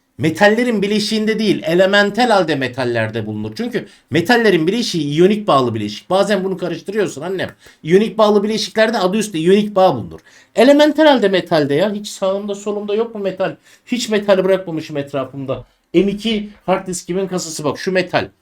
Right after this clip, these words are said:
Bak bu metal. Boyalı bir metal ama metal. Anlarsın bu metal olduğunu. Şöyle karanlıkta çok görünmüyor. İşte buradaki metal atomları arasında metalik bağ var.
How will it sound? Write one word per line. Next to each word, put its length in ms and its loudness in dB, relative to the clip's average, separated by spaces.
Bak 200 -2
bu 60 -4
metal. 400 0
Boyalı 300 4
bir 80 -2
metal 260 -2
ama 160 0
metal. 300 0
Anlarsın 440 -2
bu 60 -2
metal 240 -6
olduğunu. 440 -8
Şöyle 280 -4
karanlıkta 480 -4
çok 240 -8
görünmüyor. 440 -2
İşte 200 -2
buradaki 340 2
metal 260 2
atomları 440 4
arasında 320 2
metalik 460 -8
bağ 180 -10
var. 140 -18